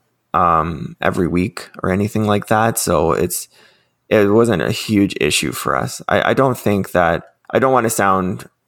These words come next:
you know, awful, but my family is not as important to me as what a lot of other people would hope it would be, but it, it's simply not. My, my family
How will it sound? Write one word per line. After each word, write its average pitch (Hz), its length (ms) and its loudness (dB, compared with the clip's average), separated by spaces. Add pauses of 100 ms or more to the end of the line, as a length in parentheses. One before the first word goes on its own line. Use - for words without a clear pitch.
(180)
you 92 100 -4
know, 69 260 -4 (320)
awful, 110 640 0
but - 460 -2 (120)
my 113 240 0
family 117 420 0
is 92 160 0
not 87 480 -2 (340)
as 85 220 0
important 73 500 -2
to - 80 -6
me 55 360 -4
as 62 580 -2
what 76 260 0
a 60 60 2
lot 73 240 0
of 71 100 -2
other 60 200 0
people 76 460 -2
would 57 280 -2 (320)
hope 143 320 0
it - 100 0
would - 200 -2
be, 120 260 -4 (160)
but 110 160 2
it, - 200 -2
it's - 200 -2
simply 110 580 -2
not. 90 520 -2
My, - 220 0 (260)
my 104 100 2
family 104 720 0